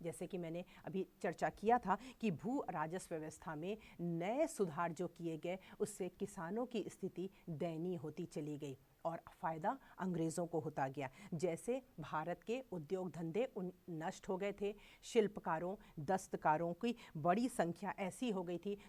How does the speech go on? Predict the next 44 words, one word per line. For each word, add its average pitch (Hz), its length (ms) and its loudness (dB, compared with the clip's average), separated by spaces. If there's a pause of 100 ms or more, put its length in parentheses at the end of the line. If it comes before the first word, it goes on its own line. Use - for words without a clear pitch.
जो 190 120 4
मजदूर 175 480 2
बन 175 180 2
गई 170 180 -2
थी 240 240 -4 (220)
और 185 80 6
सूती 214 560 2
वस्त्र 202 420 0
उद्योग 190 500 -2
पूरी 294 280 4
तरह 190 300 -6
से 180 200 -4
नष्ट 180 400 -2
हो 170 100 0
गए 147 240 -6
थे। 135 100 -6 (280)
ढाका, 160 560 -4 (180)
जो 185 140 -2
भारत 165 460 -2
का 185 100 -6
मैनचेस्टर 170 760 -4
हुआ 170 240 0
करता 156 360 -4
था, 170 280 -2 (240)
जंगल 175 460 0
बन 160 200 -4
गया 156 220 -6
था। 143 240 -12 (280)
मुर्शिदाबाद 170 880 0 (220)
पूरी 208 260 4
तरह 190 240 -2
से 180 180 -4
नष्ट 160 380 -4
हो 170 100 -2
गया 151 200 -2
था 147 260 -6 (300)
और 165 100 0
सूरत 165 460 -6
का 143 160 -2
भी 254 240 0 (200)
यही 156 360 -2
हश्र 156 320 -6
हुआ 151 240 -2
था। 147 240 -6